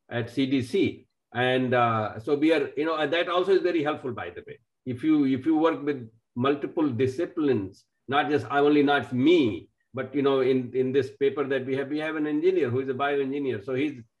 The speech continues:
he doesn't have any other interest except that he is a good engineer and he's working with us on this, some of the aspects of it. The same way, when we are going to publish our paper with the, the, the analysis of micro, uh, the mass spectroscopy, which was done at C D C,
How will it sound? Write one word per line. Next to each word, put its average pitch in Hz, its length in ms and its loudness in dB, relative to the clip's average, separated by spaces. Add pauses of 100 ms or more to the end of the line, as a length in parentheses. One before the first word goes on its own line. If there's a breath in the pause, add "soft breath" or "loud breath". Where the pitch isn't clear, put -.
(120)
he 165 120 -2
doesn't 175 300 0
have 151 200 -2
any 147 200 4
other 135 180 0
interest 127 520 -4
except 120 340 -6
that 135 180 0
he 135 120 -2
is 120 100 -4
a 123 100 0
good 123 280 0
engineer 131 480 0
and 123 140 0
he's 123 220 -2 (340)
working 127 340 0
with 123 140 2
us 120 160 -2
on 113 180 -2
this, 110 180 -6
some 113 140 -4
of 107 140 -6
the 107 120 -6
aspects 127 400 -6
of 104 100 -14
it. - 180 -8 (240)
The 127 60 -8
same 160 260 0
way, 143 340 4 (120)
when 131 220 0
we 139 100 2
are 131 60 6
going 135 200 4
to - 40 -4
publish 127 360 -2
our 123 100 2
paper 123 320 -4
with 113 220 -4
the, 107 480 -2
the, 98 420 -4 (540)
the 113 100 -2
analysis 131 520 4
of 113 60 0
micro, 120 360 0
uh, 101 340 -6
the 98 300 -4 (280)
mass 120 220 2
spectroscopy, 127 800 0
which 117 140 -2
was 123 160 0
done 135 180 2
at 123 160 -4
C 123 100 -2
D 113 140 -2
C, 147 420 -2